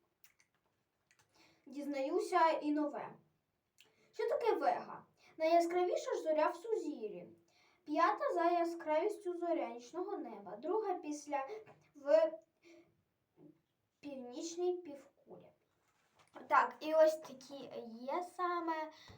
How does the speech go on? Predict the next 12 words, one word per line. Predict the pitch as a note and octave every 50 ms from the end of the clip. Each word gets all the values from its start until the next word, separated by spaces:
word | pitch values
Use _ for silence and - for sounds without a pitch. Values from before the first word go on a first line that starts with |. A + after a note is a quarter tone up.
| - - - - - _ _ - _ -
зоря. | - B3+ A3+ A3 - - - - F4 G#4 - - _
Так, | - B3+ - A#3+ B3 A#3+ - - _
є | B3+ A#3+ A#3
така. | A#3+ A#3+ B3 - - B3+ B3+ C4 C#4 - - _ _ _ _ - - - - - _ _ _ _ _ _ _ _ _ _ _ _ _ _ _ _ - - - _ _ _ _ _ _ _ _ _ _ _ _ _ _ _ _ _ _ _ _ _ _ _ _ - - _ _ _ _ _ _ _ _ _ _ _ _ _ _
І | - F4+ A4+ C#5 D5 D5 D5 D4+ E4
також | F4+ F#4 F4+ F#4 F4+ F4+
є | F#4 F4+
така | F4+ F4 E4+ D#4+ D#4
зоря | D4+ D#4 D#4 E4+ F4+ G4 G#4+ F#4 - - - _
Мирах. | C#4 C4 C4 C4 C4+ B3+ A#3+ A#3 G#3+ G3 G3+ G3+ _ _ _ _ _ _ _ _ _ _ _ _ _ _
Так, | - A#3+ A3+ G#3 G#3+ A3 - - _
також. | - - A3+ A3+ - C4+ C4